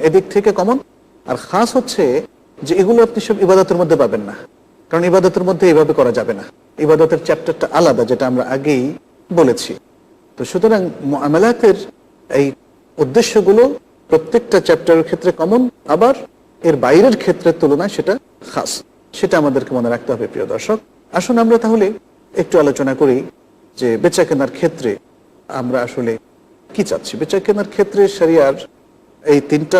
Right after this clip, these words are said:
অবজেক্টিভের পরেও আমরা যে বেচা কেনার মধ্যে যেমন মুদারাবা আছে, আমরা মুদারাবা থেকেই আলোচনা শুরু করব। মুদারাবা মানে হচ্ছে ওই ধরনের বেচা কেনা, একজন থাকবেন সাহেবুল মাল, আরেকজন হবেন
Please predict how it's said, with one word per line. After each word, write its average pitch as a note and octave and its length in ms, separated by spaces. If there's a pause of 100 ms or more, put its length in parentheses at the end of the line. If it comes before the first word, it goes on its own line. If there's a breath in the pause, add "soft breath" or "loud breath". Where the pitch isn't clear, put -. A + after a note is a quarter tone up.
অবজেক্টিভের D#3 480 (100)
পরেও C3 340 (720)
আমরা A#2+ 220 (800)
যে C#3 140
বেচা C#3 240
কেনার C3 280
মধ্যে B2 280
যেমন B2 180 (200)
মুদারাবা A#2+ 480
আছে, - 160 (720)
আমরা D3+ 200
মুদারাবা C3 420
থেকেই D3 260 (200)
আলোচনা A#2+ 360
শুরু A2 180
করব। D3+ 120 (140)
মুদারাবা C#3 420
মানে E3 200
হচ্ছে F#3 200 (640)
ওই G3 200
ধরনের F3+ 280
বেচা C#3 260
কেনা, C#3+ 180 (180)
একজন C3+ 300
থাকবেন D#3+ 240 (100)
সাহেবুল C#3+ 380
মাল, F#3+ 160 (140)
আরেকজন C3+ 400
হবেন F#3+ 220